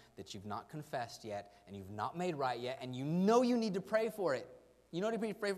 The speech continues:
for something, and you don't even pray because you know you're not right with the Lord. I've been there. "But you're the missionary." I know, and I've been there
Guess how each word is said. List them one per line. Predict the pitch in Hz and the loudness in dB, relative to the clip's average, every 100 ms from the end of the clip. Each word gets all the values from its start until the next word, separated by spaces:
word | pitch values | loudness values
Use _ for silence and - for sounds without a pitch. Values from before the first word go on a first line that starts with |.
| 202 | -4
for | |
something, | 170 214 233 156 123 - - - _ _ _ | 0 2 2 0 -8 -14 -20 -20 _ _ _
and | - 147 | -6 -4
you | 131 135 123 | -4 -6 -4
don't | 160 196 220 | 0 2 0
even | 190 156 107 - | -2 -6 -10 -12
pray | - 175 135 - - _ _ _ _ _ _ _ _ _ - | -10 -8 -8 -10 -20 _ _ _ _ _ _ _ _ _ -14
because | 139 131 135 127 | -8 -4 -4 -4
you | |
know | 131 | -4
you're | 127 117 | -4 -4
not | 117 | -6
right | 107 101 | -6 -8
with | 98 | -10
the | 95 | -10
Lord. | 87 80 - _ _ _ - | -8 -10 -14 _ _ _ -12
I've | 180 | -8
been | 202 160 | -6 -6
there. | 147 233 - _ _ _ - - - - | -10 -14 -20 _ _ _ -18 -18 -10 -2
"But | 226 | 2
you're | 302 320 | 6 8
the | 285 | 8
missionary." | 330 330 320 285 262 214 | 8 6 6 4 2 2
I | - 175 | 0 0
know, | 214 311 370 427 330 - - - - - - | 6 8 8 6 2 -6 -10 -10 -14 -20 -12
and | 170 | -10
I've | 180 | -4
been | 214 240 | -2 -2
there | 156 | -6